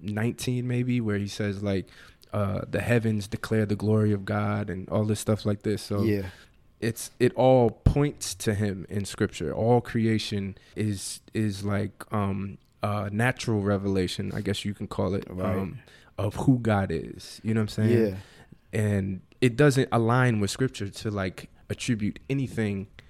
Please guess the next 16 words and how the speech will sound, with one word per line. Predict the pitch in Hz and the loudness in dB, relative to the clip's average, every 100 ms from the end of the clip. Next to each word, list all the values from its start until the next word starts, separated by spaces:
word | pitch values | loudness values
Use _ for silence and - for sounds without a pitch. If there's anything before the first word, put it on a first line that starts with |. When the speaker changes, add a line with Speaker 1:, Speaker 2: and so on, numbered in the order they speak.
| - - - _ _ | -20 -20 -20 _ _
Speaker 1:
to | - 190 175 120 117 127 _ _ - | 0 6 8 6 4 -4 _ _ -2
the | - | 0
creation, | 110 - 120 123 123 - 104 98 71 _ _ _ - - 85 - | 2 2 4 6 4 2 0 -2 -6 _ _ _ -20 -20 -20 -10
like, | 110 82 - - - 127 - - _ _ - | -4 -4 -6 -14 -14 -16 -16 -20 _ _ -4
uh, | 107 90 73 50 | -2 -2 -4 -8
in | 73 | -8
terms | 107 127 113 | -4 0 0
of | 110 | 2
it | |
having | 104 123 95 | 2 2 0
power | - 117 135 110 95 | -4 -2 2 2 4
or, | 123 | 4
you | 117 147 | 4 4
know? | 151 147 | 4 2
Speaker 2:
Right, | 113 131 110 - - | 0 2 2 -4 -2
Speaker 1:
Like, | 107 | 0